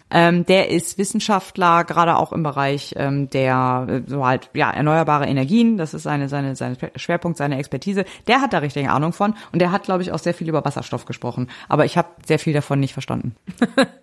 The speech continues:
Speaker 1: Weil, ja, es war, es war, es war teilweise sehr physikalisch und <laughs>
Speaker 2: Ich hab auch immer nur verstanden, Wasserstoff, äh,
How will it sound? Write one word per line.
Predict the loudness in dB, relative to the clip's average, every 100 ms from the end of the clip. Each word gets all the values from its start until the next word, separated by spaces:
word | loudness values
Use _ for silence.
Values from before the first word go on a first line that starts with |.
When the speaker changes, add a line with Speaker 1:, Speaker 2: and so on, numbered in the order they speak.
| _ _ -4
Speaker 1:
Weil, | -4 -4
ja, | -6 -6
es | -2
war, | 2 4
es | 4
war, | 4 2
es | 0 -4
war | -6
teilweise | -4 -6 -6 -6
sehr | -8
physikalisch | -8 -8 -6 -6 -8 -10 -8
und | -8 -10
<laughs> | -20 -20 _ -4
Speaker 2:
Ich | 0
hab | 2 2
auch | 2
immer | 2 2
nur | 2
verstanden, | -2 -4 -2 -2 0
Wasserstoff, | 0 0 -2 -2 2 2 2 -6
äh, | -2 0 2 0 -2 -4 -6 -6